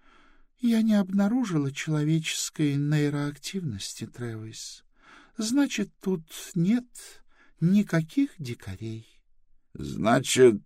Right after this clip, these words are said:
Speaker 2: у меня не будет нужды использовать оружие», —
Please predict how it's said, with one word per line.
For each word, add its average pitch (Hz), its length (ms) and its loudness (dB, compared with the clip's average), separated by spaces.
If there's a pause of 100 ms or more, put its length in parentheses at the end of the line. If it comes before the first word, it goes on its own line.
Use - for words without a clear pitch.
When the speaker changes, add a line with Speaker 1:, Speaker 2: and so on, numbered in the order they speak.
(460)
Speaker 2:
у 82 100 0
меня 95 320 2
не 151 160 4
будет 87 640 4
нужды 85 720 2
использовать 92 1000 0
оружие», — 57 680 -12